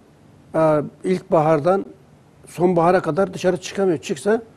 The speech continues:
gözleri yaşarıyor, burnu akıyor, sürekli bir akıntı.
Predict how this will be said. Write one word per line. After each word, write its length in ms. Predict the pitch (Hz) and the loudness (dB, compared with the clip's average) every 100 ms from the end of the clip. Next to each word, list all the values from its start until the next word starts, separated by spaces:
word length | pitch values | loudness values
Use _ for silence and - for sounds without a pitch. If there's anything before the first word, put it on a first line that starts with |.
| - - - - - _ | -20 -20 -20 -20 -20 _
gözleri 420 | - 165 139 160 160 | 2 2 4 4 4
yaşarıyor, 600 | 156 - 135 143 156 143 - - _ _ _ | 2 0 0 2 0 -2 -14 -20 _ _ _
burnu 300 | 147 170 180 | 4 6 8
akıyor, 500 | 151 131 143 147 165 - - _ - _ _ _ - _ _ _ - | 6 2 0 0 -2 -8 -20 _ -20 _ _ _ -20 _ _ _ -10
sürekli 500 | - 180 147 165 151 | 4 4 6 0 -2
bir 140 | 147 | -4
akıntı. 420 | 143 139 127 170 | -4 -6 -6 -8